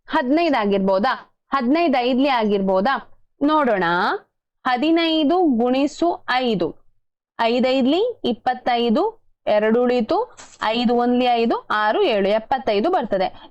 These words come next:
So ಇದಲ್ಲ, ಎಪ್ಪತ್ತೈದು, ತೊಂಬತ್ತು, ಒಂಬತ್ತು ಉಂಟಲ್ವಾ ಬಿಡಿ ಸ್ಥಾನದಲ್ಲಿ? ಹಾಗಾದ್ರೆ ಆರನ್ನು ಮಾಡಿ ನೋಡೋಣ.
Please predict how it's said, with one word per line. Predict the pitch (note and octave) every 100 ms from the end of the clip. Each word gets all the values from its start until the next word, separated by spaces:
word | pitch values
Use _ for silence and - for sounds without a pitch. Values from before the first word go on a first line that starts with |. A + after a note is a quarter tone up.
| -
So | D4+ -
ಇದಲ್ಲ, | C4+ A#3+ A3 F#3+ - -
ಎಪ್ಪತ್ತೈದು, | A#3 G#3+ A#3+ A#3 G#3
ತೊಂಬತ್ತು, | C#4+ C4+ C#4 C4 - G#3
ಒಂಬತ್ತು | A#3+ B3 C#4+ C4+
ಉಂಟಲ್ವಾ | A#3 G#3 G3 C4
ಬಿಡಿ | B3+ A#3+
ಸ್ಥಾನದಲ್ಲಿ? | A#3 B3 G#3+ G#3 A#3 G#4+ - _ _ -
ಹಾಗಾದ್ರೆ | C#4+ C#4+ C4+ C#4+ -
ಆರನ್ನು | A#3+ A#3 C4+ D4+ D#4
ಮಾಡಿ | C#4+ A3+ G#3+
ನೋಡೋಣ. | G#3 F#3+ E3+